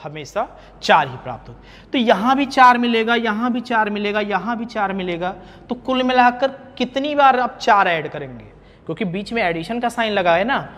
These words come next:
आप बताइए, चार, यहाँ भी चार, फिर वहाँ भी चार, ऐसे कितनी बार मिलेगा? total fifty times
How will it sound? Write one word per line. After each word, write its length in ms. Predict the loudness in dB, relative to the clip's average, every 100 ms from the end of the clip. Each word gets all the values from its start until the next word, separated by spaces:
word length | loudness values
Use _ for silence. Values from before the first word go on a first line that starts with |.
| -20 -20 -4
आप 100 | -2
बताइए, 380 | -2 -2 -4 -6 -10 -20 -12
चार, 600 | 0 4 6 4 0 -6 -18 -20 -20 -20 -6
यहाँ 260 | -2 0 -2
भी 100 | -2
चार, 260 | 0 0
फिर 180 | 0 -4
वहाँ 280 | -4 -2 -4
भी 100 | -4
चार, 440 | -6 -4 -4 -6 -16 -18 0
ऐसे 240 | 0 0
कितनी 380 | -6 -6 -4 4
बार 160 | 4 4
मिलेगा? 320 | 0 -2 -4
total 360 | -4 -4 -4 -8 -14 -20 -20 -8
fifty 380 | -8 -8 -8 -6
times 640 | -2 -2 -2 -8 -10 -18